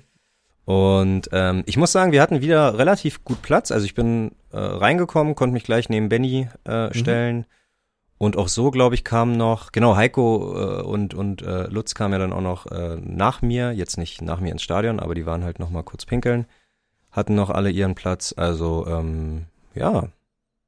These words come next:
Speaker 1: das läuft. Äh, ich hätte gedacht, Tatsache, gerade bei Bochum, weil wir ja auch wieder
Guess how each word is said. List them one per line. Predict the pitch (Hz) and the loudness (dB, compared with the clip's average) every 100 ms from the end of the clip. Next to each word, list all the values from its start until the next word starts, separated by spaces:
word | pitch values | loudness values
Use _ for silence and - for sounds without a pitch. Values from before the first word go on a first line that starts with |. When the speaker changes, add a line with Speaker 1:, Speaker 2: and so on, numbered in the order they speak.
| _ _ _ - - | _ _ _ -20 -4
Speaker 1:
das | 90 - - - - | -2 -2 -4 -6 -6
läuft. | 85 147 87 - - | 0 2 0 -2 -8
Äh, | 82 | -6
ich | 82 | -2
hätte | 104 131 | -2 -2
gedacht, | 117 123 - | -2 -4 -4
Tatsache, | 127 - 123 131 | -6 -4 -4 -4
gerade | 101 98 107 | -2 -2 0
bei | 104 101 101 | 0 0 0
Bochum, | 98 101 113 127 107 | -2 -4 -2 -4 -2
weil | 98 | 0
wir | 98 | 0
ja | 95 | -2
auch | 90 95 | -2 -4
wieder | 104 110 | -2 0